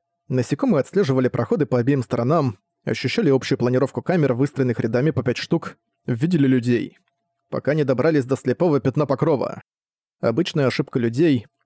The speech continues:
Мы так редко смотрим вверх. Рой двигался вдоль потолка. Если кто-то из пролюдей почувствовал его, их голоса не хватило, чтобы предупредить остальных.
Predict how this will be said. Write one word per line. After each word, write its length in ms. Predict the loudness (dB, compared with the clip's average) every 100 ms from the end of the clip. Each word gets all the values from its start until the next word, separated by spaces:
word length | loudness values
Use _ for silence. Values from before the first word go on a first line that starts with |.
| _
Мы 160 | -4 -2
так 160 | -2 -2
редко 240 | -2 -2
смотрим 400 | -2 -2 -2 0
вверх. 380 | 0 0 -4 -16 _ _ _ _
Рой 300 | -4 0 2
двигался 440 | 2 2 0 0 -2
вдоль 200 | 0 0
потолка. 600 | 0 0 0 0 -2 -4 -18 _ _ _ _ _ _
Если 360 | -2 -2 0
кто-то 260 | -2 0 0
из 100 | -2
пролюдей 480 | -2 0 0 2 0
почувствовал 560 | 0 -2 -4 0 2
его, 320 | 2 2 2 0 _ _ _
их 220 | 0 0
голоса 380 | 0 2 2 0
не 120 | -2
хватило, 380 | 0 0 2 0
чтобы 260 | 0 -2 -2
предупредить 460 | -2 -2 -2 -2
остальных. 600 | -2 0 -2 -2 -6 -14